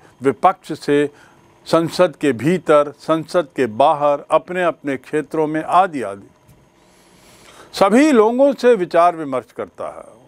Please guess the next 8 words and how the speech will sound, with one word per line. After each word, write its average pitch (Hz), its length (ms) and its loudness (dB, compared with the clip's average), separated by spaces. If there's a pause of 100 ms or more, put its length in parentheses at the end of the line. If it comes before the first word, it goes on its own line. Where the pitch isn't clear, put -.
(140)
उनके 175 340 2
तर्क 208 460 0
सुनता 113 500 -8
है 82 160 -16 (1800)
और 214 200 4
जो 226 160 6
विभिन्न 202 400 2
विचार 180 520 0